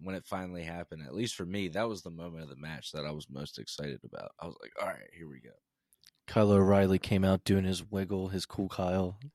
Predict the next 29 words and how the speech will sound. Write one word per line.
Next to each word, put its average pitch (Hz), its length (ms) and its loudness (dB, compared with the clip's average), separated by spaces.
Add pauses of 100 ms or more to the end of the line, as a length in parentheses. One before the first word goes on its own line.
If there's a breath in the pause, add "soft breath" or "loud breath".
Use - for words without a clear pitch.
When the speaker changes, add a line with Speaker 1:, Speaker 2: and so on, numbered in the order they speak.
Speaker 2:
thing. 107 140 -8 (300 loud breath)
Speaker 1:
I 113 100 4
just 170 240 -2
wanna 214 160 2
see 143 360 4
a 85 100 2
one-on-one 98 640 0
match, 71 300 -8
though, 60 300 -8
with 82 300 -4
Red 82 220 -4
Dragon 78 360 -8
and 65 140 -16
the 67 80 -14
Young 62 240 -18
Bucks, - 320 -20
which 113 260 -14
I'm 127 120 -14
sure 143 200 -8
we'll 104 200 -10
get 80 240 -8
there, - 240 -12 (100)
but - 220 -10 (180)
Speaker 2:
Oh, 139 140 12
yeah, 95 180 12
for, - 180 0
I 107 80 6
think 104 200 8
it's, - 160 2